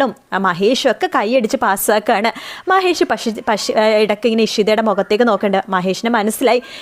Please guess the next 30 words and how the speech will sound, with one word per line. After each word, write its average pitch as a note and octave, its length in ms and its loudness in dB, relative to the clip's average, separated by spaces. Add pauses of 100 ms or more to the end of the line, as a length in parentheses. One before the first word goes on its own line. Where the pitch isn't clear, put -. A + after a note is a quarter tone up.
(140)
ഇത് G#4+ 160 6
ഇഷിത E4 240 2
കൊടുത്ത C4+ 280 2
മോതിരമാണെന്ന്. G#3+ 640 2
അതുകൊണ്ട് F#3 240 0
ഇഷിതയുടെ G#3 340 -2
മുഖത്തേക്ക് G#3+ 340 2
നോക്കുമ്പോൾ A3 220 2
ഇഷിത G3+ 300 -2
കണ്ണടച്ച് G#3+ 460 0
ഇങ്ങനെ A3 220 0
കാണിക്കുക G3+ 320 0
കേട്ടോ. G3+ 200 0 (460)
അങ്ങനെ E4 340 2 (140)
ചിപ്പിക്ക് A3 320 0
ഭയങ്കര B3+ 300 0
സന്തോഷമാണ്. A3 580 0
ചിപ്പി F#4 300 0
ആദിനെ A3 400 2
കെട്ടിപ്പിടിക്കുന്നുണ്ട്. G#3+ 800 0
അങ്ങനെ F#3+ 160 0
ഒരു G3+ 160 0
ഭയങ്കര F#3+ 280 0
സന്തോഷത്തിൽ G#3+ 600 0
ഇങ്ങനെ A3 140 0
നിൽക്കുന്ന G#3+ 300 0
സമയത്ത് G#3 480 0 (640)
ആ E4+ 100 4 (360)
രചന F4 220 4
എടുത്ത് C4 240 2